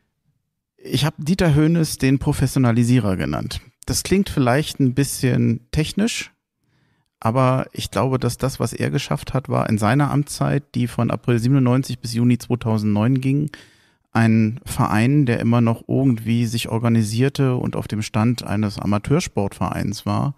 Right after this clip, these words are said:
Professionalität beizubringen, die, ich glaube, in Teilen, ich glaube auch, ich weiß nicht, bei der Jugendakademie könnte das der Fall sein, bis heute überlebt haben.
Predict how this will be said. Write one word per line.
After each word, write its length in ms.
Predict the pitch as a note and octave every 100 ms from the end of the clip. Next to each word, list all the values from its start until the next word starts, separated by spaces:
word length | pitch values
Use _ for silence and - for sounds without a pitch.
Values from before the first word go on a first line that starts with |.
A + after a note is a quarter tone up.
| _ _ _ _ _ -
Professionalität 920 | A#2 - A2+ A2+ G#2+ G#2+ - A2+ -
beizubringen, 640 | G2 - G#2+ - G#2+ A2
die, 280 | A2+ A#2+ B2 -
ich 160 | -
glaube, 260 | G#2+ A2+ A2+
in 200 | - G#2+
Teilen, 640 | - A#2 C3+ C#3 C#3 B2+
ich 100 | -
glaube 240 | - G#2+ G#2+
auch, 200 | - -
ich 120 | -
weiß 140 | G#2+
nicht, 160 | A2+ - _ _ _ _
bei 160 | G#2+ G#2+
der 120 | G#2
Jugendakademie 680 | A2+ C#3+ - C3 A2+ A2+ A2+
könnte 280 | - A2+ A2
das 160 | G#2+
der 180 | - G#2+
Fall 300 | - G#2 G#2+
sein, 240 | A2 G#2+ G#2+
bis 180 | G#2+
heute 200 | A2+ A#2
überlebt 460 | A2 G#2 G#2 C3 -
haben. 360 | G2+ G2+ B2+